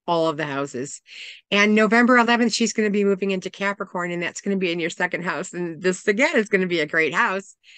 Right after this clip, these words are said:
If you're gonna have a benefic planet, you want it in your second house. This is your house of finances and that, and what you value and what supports you. So having a benefic there is just gonna give you that shoring up that you,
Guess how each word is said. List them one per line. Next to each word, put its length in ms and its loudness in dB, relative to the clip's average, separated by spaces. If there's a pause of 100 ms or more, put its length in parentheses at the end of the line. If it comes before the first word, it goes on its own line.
(260)
If 120 -4
you're 120 2
gonna 160 0
have 180 -2
a 60 -2
benefic 420 -4
planet, 360 0
you 120 -6
want 220 0
it 120 -4
in 60 -10
your 140 -4
second 320 -4
house. 240 -2
This 220 -12
is 120 -6
your 120 -2
house 240 -4
of 140 -6 (100)
finances 680 -4
and 280 -6
that, 200 2
and 140 0
what 100 -2
you 140 0
value 680 -2
and 200 -6
what 140 -4
supports 480 -4
you. 140 -2
So 380 -6 (380)
having 360 0
a 60 0
benefic 520 -4
there 260 0
is 280 -4
just 300 -10
gonna 180 -2
give 200 -2
you 180 0
that 340 -2
shoring 520 0
up 180 0
that 240 -10
you, 420 -4